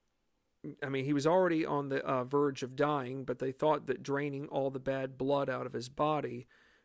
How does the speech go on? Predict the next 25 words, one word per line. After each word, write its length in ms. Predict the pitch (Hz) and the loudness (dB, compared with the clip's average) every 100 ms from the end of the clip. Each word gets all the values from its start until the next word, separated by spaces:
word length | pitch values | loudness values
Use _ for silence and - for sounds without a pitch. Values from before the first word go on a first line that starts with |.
| _ | _
would 320 | 175 147 131 | 2 6 6
heal 480 | 135 - 185 196 180 | 2 -6 2 4 4
him 480 | 127 135 120 120 120 - | 0 -4 -6 -8 -12 -12
to 100 | - | -2
where 220 | 139 131 | 0 0
he 120 | 131 | 0
would 140 | 139 131 | -2 -2
make 220 | 135 127 | -2 -4
a 60 | 123 | -2
full 240 | 147 139 | 2 2
recovery. 720 | 117 - 151 143 98 85 120 - - - | 0 -2 0 0 -2 -6 -10 -16 -20 -18
Unfortunately, 640 | 101 - 143 143 151 143 | -6 0 0 0 -4 -4
that 240 | 135 131 | -2 -2
did 120 | - 123 | -2 -4
not 220 | 123 123 | -4 -4
happen. 540 | 143 160 - 190 202 _ _ _ _ - - _ _ _ _ _ _ _ _ _ _ - | -4 -4 0 -2 -2 _ _ _ _ -20 -20 _ _ _ _ _ _ _ _ _ _ -4
But 260 | 160 175 165 | 6 6 8
we 80 | |
have 140 | 170 175 | 4 4
to 100 | 180 | 2
remember 240 | 185 196 | 2 2
for 160 | 160 165 | 2 4
a 60 | |
long 280 | 151 165 160 | 4 2 0
time, 480 | - 185 190 147 151 | -2 -2 0 0 -2